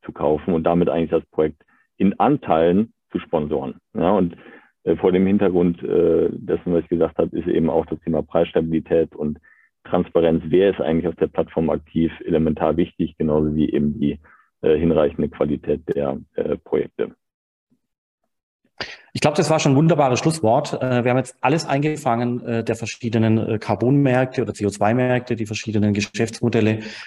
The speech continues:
Speaker 2: Und vor allem, äh, sind wir gerade dabei, diese Entstehung dieses ganzen Marktes, äh, mit diversen Geschäftsmodellen,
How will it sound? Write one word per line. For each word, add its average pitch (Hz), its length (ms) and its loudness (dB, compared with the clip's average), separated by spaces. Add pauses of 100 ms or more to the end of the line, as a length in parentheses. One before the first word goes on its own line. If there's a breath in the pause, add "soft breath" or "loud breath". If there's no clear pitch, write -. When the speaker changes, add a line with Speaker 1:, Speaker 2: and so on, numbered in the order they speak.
Speaker 2:
Und 143 140 2
vor - 140 -2
allem, 120 300 0
äh, 117 180 -2
sind 113 220 -4
wir 113 160 2
gerade 107 300 0
dabei, 104 280 -2
diese 113 220 -4
Entstehung 110 540 -2
dieses 107 280 -6
ganzen 101 280 -2
Marktes, 101 580 -2
äh, 113 140 -6
mit 107 260 -2
diversen 101 380 -2
Geschäftsmodellen, 98 680 -2